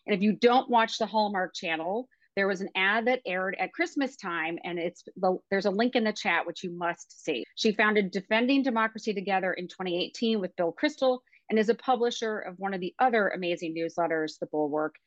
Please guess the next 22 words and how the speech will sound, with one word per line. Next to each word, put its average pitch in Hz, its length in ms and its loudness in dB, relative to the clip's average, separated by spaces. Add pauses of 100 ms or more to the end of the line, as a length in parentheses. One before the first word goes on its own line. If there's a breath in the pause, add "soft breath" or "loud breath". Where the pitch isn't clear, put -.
(260 soft breath)
and 175 100 -2
host 247 320 4
of 196 100 -2
one 185 140 0
of 180 100 -4
my 175 280 0
must-listen-to 190 1200 -2
podcasts, 151 640 -2 (100)
The 160 100 -4
Focus - 340 -8
Group. - 200 -10 (680 soft breath)
James 320 360 4
Carville, 285 680 2
the 180 140 -2
Ragin' 254 680 2
Cajun, 214 580 -2 (140)
is 185 100 -6
a 202 80 -4
political 277 540 2
<laughs> - 80 -20
consultant, 233 720 -2 (120)
author, 233 480 0